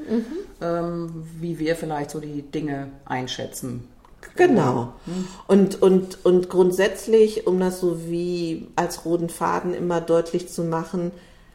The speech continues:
Speaker 1: wird deutlich, dass Wissenschaft und Studien auch immer divers sind.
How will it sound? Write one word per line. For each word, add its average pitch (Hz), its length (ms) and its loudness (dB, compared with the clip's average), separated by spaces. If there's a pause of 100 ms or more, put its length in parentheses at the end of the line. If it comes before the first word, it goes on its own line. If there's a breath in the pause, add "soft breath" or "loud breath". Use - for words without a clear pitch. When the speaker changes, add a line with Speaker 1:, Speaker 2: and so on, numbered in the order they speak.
(320 loud breath)
Speaker 1:
wird 175 400 4
deutlich, 180 840 2 (140)
dass 165 320 -2
Wissenschaft 185 800 2
und 165 160 -4
Studien 180 840 0 (720)
auch 214 440 4
immer 165 300 2
divers 156 800 0
sind. 110 360 -6